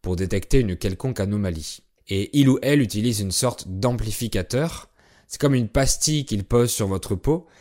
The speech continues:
et de l'autre côté, il y a des embouts qu'il met dans ses oreilles pour entendre les bruits.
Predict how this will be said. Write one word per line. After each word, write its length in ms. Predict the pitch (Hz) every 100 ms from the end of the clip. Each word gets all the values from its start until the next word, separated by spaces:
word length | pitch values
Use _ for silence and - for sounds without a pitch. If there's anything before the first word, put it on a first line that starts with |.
| - _ -
et 280 | 127 143 135
de 100 | 110
l'autre 200 | 107 -
côté, 480 | 98 - 143 156 - _ _
il 120 | - 104
y 80 |
a 40 | 131
des 280 | 107 104 123
embouts 400 | 117 120 147 156
qu'il 280 | - 104
met 320 | 110 123 131 - 85
dans 200 | 90 110
ses 240 | - 101
oreilles 380 | 98 101 127 139
pour 380 | - 110 117 -
entendre 480 | 98 98 113 120 101
les 120 | 90
bruits. 300 | 87 95